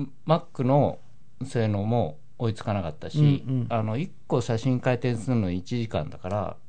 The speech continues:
Speaker 1: 回転かけといて、「え、しょうがない、喫茶店行ってチャーしてこようぜ」って帰ってきたら、爆弾が出て、今は爆弾出ないけどね。要するにフリーズしてんですよ。
Speaker 2: ああ。
Speaker 1: でも、<laughs> えー、またやり直し。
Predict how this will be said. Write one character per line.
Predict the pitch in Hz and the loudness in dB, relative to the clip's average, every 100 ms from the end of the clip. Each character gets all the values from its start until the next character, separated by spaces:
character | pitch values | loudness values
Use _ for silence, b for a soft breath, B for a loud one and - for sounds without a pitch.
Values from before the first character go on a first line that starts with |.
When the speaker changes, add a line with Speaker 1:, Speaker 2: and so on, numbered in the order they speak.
| - | -2
Speaker 1:
回 | 170 | 0
転 | 156 156 151 | 2 0 2
か | 151 | 2
け | 143 | 0
と | 113 | 0
い | 92 | -4
て、 | - 127 107 92 - | -2 2 2 0 -4
「え、 | 127 117 | -4 -2
し | 139 | 0
ょ | |
う | |
が | 139 | 2
な | 139 | 2
い、 | |
喫 | 127 - | 0 -4
茶 | 127 | -4
店 | 120 120 | 0 -2
行 | 110 | -2
っ | |
て | - 113 | -4 -4
チ | 113 | -2
ャ | 127 | -2
ー | |
し | 120 | -2
て | - | -4
こ | 131 | 0
よ | 120 | 0
う | 113 | 0
ぜ」 | 92 | -4
っ | |
て | - - 151 | -8 -10 -4
帰 | 160 | -2
っ | 151 | -2
て | - 110 | -4 -6
き | |
た | - 107 | -2 2
ら、 | 104 - B B - | 2 0 B B -2
爆 | - - | 0 0
弾 | 107 90 90 | -2 -2 -4
が | - | -6
出 | 151 | -10
て、 | - | 0
今 | 120 165 | 4 4
は | - | 2
爆 | 78 90 | -4 -6
弾 | 87 | -6
出 | 78 | -4
な | 78 | -6
い | - | -8
け | - - | -10 -12
ど | |
ね。 | 92 - - - - - - | -12 -12 -12 -12 -12 -8 0
要 | 135 | 2
す | - | 2
る | 117 | 0
に | |
フ | 92 131 | 2 2
リ | 123 | 2
ー | |
ズ | 113 | 0
し | 110 | -4
て | 123 | -4
ん | 98 | -4
で | - | -4
す | - | -10
よ。 | - - | -12 4
Speaker 2:
あ | 143 135 127 123 113 107 | 6 8 8 6 6 8
あ。 | |
Speaker 1:
で | 175 | 6
も、 | - - | 6 -2
<laughs> | - - | -12 2
え | - - 294 - | 2 2 -4 0
ー、 | |
ま | 240 165 | 2 2
た | - | 0
や | 170 156 | 0 2
り | 147 143 | 4 2
直 | - | 2
し。 | 135 | -2